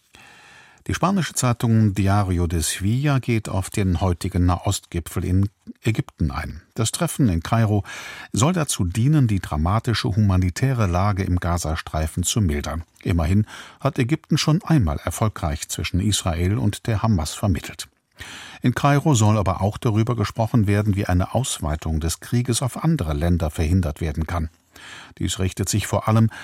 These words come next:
an den Iran, der terroristische Gruppen im Libanon und in einigen syrischen Gebieten unterstützt. Gleichzeitig sind aber auch Länder wie Jordanien besonders empfindlich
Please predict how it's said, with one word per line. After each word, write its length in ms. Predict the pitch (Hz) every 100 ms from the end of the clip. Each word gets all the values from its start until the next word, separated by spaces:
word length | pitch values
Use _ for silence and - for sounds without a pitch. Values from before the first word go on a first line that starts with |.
| - -
an 140 | 87
den 140 | 87
Iran, 540 | 107 107 117 123 117 92
der 300 | 87 78 76
terroristische 720 | 95 85 85 104 - 90 92
Gruppen 360 | 85 117 - 101
im 120 | 80
Libanon 580 | 92 104 104 101 113 110
und 220 | - 85
in 120 | 95
einigen 480 | - 95 98 90 98
syrischen 500 | 95 123 95 85 90
Gebieten 400 | 85 73 71 -
unterstützt. 640 | 76 - 87 - - - - _ - - - -
Gleichzeitig 720 | 110 107 - 117 107 127 113
sind 300 | - 98 -
aber 180 | 95 73
auch 180 | 87
Länder 340 | - 101 95 87
wie 80 | 92
Jordanien 680 | 98 98 123 151 110 73
besonders 500 | 80 85 92 82 80
empfindlich 600 | 87 82 101 80 104 127